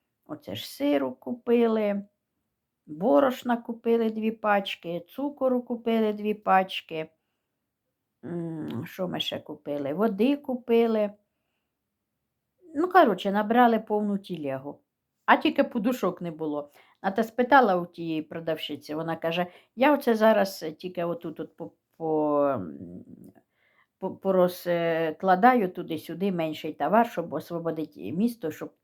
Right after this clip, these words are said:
подушки вивезти і положити подушки». Ну, і ми от уже очікували, очікували дядька, очікували, вже проплатили. Ой, вийшли,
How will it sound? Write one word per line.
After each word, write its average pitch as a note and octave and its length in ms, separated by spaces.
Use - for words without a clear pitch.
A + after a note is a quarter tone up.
подушки D#3+ 460
вивезти D#3+ 440
і C3 40
положити C#3 540
подушки». - 500
Ну, C4+ 120
і B3+ 60
ми A#3 180
от G3 140
уже E3+ 280
очікували, A3+ 920
очікували A3+ 680
дядька, G3 380
очікували, G3+ 720
вже D#3+ 320
проплатили. A#3 720
Ой, C#4+ 220
вийшли, D4+ 560